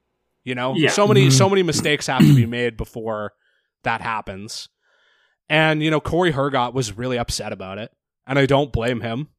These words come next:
Speaker 1: because, like, he got laid off, and then to see, like, two days later they're looking for someone to replace him for free,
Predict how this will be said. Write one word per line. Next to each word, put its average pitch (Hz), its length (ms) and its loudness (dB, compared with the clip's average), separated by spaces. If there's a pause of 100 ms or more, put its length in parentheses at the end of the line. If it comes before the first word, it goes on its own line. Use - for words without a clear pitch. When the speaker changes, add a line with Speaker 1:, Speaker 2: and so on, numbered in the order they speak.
(120)
Speaker 1:
because, 131 360 -2
like, 135 180 0
he 143 100 -2
got 135 200 2
laid 131 220 0
off, 120 300 2
and 127 120 -4
then 117 200 -6
to - 120 -8
see, 123 300 -4
like, 117 180 -4
two 131 160 -4
days 113 280 -4
later 113 260 -2
they're 107 160 -4
looking 107 260 -8
for 117 120 -10
someone 113 320 -8
to 107 60 -2
replace 107 420 -6
him 131 180 -6 (720)
for 147 180 0
free, 123 360 -2